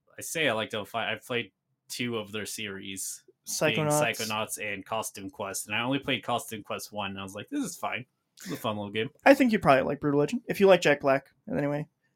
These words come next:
Speaker 2: 'Cause it's fucking
Speaker 1: I
Speaker 2: Jack
Speaker 1: only, I don't actually, I haven't seen him in a lot of stuff. Now that I
Speaker 2: Actually
Speaker 1: think about it, like, I've seen him as Poe, I've seen, like,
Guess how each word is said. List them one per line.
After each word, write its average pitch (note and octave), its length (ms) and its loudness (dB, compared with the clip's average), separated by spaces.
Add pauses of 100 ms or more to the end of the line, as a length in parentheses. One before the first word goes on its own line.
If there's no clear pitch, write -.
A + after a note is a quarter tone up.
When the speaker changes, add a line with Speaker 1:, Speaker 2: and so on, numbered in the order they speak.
(200)
Speaker 2:
'Cause E3 120 0
it's D3+ 120 0
fucking D#3 280 4
Speaker 1:
I - 60 2
Speaker 2:
Jack D3 160 10
Speaker 1:
only, A#3 440 4 (340)
I - 80 -10 (100)
don't C#4 300 -2
actually, A3 280 -4
I B2+ 40 0
haven't C#4+ 240 -2
seen B2+ 280 -4
him C#3+ 120 0
in G#2+ 80 -2
a F#2+ 80 -4
lot G#2 200 -2
of G2 60 -8
stuff. C3+ 340 -6 (360)
Now - 60 -16
that C#4+ 40 6
I - 40 6
Speaker 2:
Actually D#4+ 260 6
Speaker 1:
think D#3 120 -2
about G#2 220 0
it, G#2 140 -6
like, A#2 180 -2
I've A#2+ 100 2
seen D3+ 160 2
him C#3 80 4
as A#2+ 200 0
Poe, D3 340 2
I've C3 140 2
seen, C3+ 200 -4
like, A#2+ 280 -2